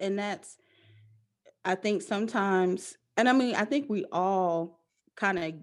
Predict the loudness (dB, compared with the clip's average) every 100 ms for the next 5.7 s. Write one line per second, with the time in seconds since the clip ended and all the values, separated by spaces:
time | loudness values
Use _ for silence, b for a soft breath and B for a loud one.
0 | -18 -6 -4 -4 -10 -12 -6 -2 -2 -2
1 | -4 -2 -2 0 0 0 0 2 2 4
2 | 2 2 2 4 4 2 -2 2 2 2
3 | _ _ _ _ -4 2 4 6 4 4
4 | 0 0 -2 -2 -2 0 -4 -10 -12 2
5 | 6 6 4 0 -2 -4